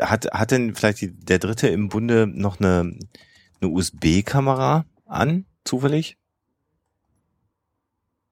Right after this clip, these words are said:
Hm, auch nicht. Tja. Sehr ungewöhnlich.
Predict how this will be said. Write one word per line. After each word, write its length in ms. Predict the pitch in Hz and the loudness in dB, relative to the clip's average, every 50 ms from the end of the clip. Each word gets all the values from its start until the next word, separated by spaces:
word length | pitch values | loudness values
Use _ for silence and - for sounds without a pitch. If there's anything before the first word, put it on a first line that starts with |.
| _ _ _ _ _ _ | _ _ _ _ _ _
Hm, 340 | - 82 78 76 71 67 67 - _ - - | -6 -4 -2 -2 -4 -4 -8 -14 _ -8 -2
auch 200 | - 71 82 82 | 2 4 4 4
nicht. 260 | 78 71 67 - - _ _ _ _ _ _ _ _ _ _ _ _ _ _ _ _ _ _ _ _ _ _ _ _ _ _ _ _ _ _ _ _ _ _ _ _ _ _ _ _ _ _ _ _ _ _ _ _ _ _ _ - | 4 2 -2 -6 -10 _ _ _ _ _ _ _ _ _ _ _ _ _ _ _ _ _ _ _ _ _ _ _ _ _ _ _ _ _ _ _ _ _ _ _ _ _ _ _ _ _ _ _ _ _ _ _ _ _ _ _ -6
Tja. 420 | - - - 87 80 69 65 - - - - - _ _ _ - - - _ _ _ _ _ _ _ _ _ _ _ _ _ _ _ _ _ _ _ _ - | -6 -4 -2 -2 -2 -2 -4 -6 -8 -14 -20 -20 _ _ _ -20 -20 -20 _ _ _ _ _ _ _ _ _ _ _ _ _ _ _ _ _ _ _ _ -4
Sehr 200 | - - 80 - | 0 0 2 2
ungewöhnlich. 640 | - 78 78 73 69 69 69 69 69 69 69 - | 0 0 -2 -2 -2 -2 -2 -2 -2 -2 -4 -6